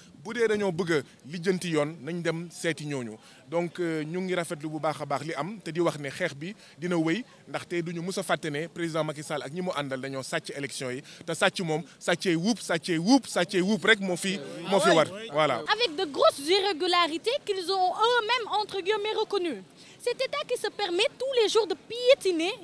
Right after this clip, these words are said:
Speaker 2: la dignité de dignes fils d'Afrique et sénégalais. Cet État qui se permet de déporter des gens. Et cet État qui se permet, encore une fois, d'arrêter Karim juste parce que Karim a donné son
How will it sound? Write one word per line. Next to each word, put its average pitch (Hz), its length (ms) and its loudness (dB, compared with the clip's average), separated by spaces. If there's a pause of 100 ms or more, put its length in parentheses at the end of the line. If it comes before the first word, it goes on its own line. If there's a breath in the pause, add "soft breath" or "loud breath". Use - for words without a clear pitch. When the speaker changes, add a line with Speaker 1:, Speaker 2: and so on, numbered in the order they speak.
(360 loud breath)
Speaker 2:
la 330 160 2
dignité 415 440 0
de 359 100 -4
dignes 381 220 -2
fils 381 160 -6
d'Afrique 339 360 -6 (580)
et - 80 -6
sénégalais. 320 420 -2
Cet 453 160 -2
État 539 240 -4
qui - 100 -6
se 415 120 4
permet 415 400 4
de 392 40 0
déporter 359 440 -6
des 403 160 2
gens. 349 260 -4 (400 loud breath)
Et 403 40 -8
cet 480 160 -2
État 392 260 2
qui 440 100 -2
se - 80 -4
permet, 285 340 -2
encore 339 400 0
une 269 100 -4
fois, 233 240 -6
d'arrêter 339 380 -2
Karim 254 300 -4 (460 loud breath)
juste 427 480 2
parce 349 220 2
que 403 140 -2
Karim 440 280 -2 (100)
a 381 40 4
donné 381 260 -4
son 466 140 -8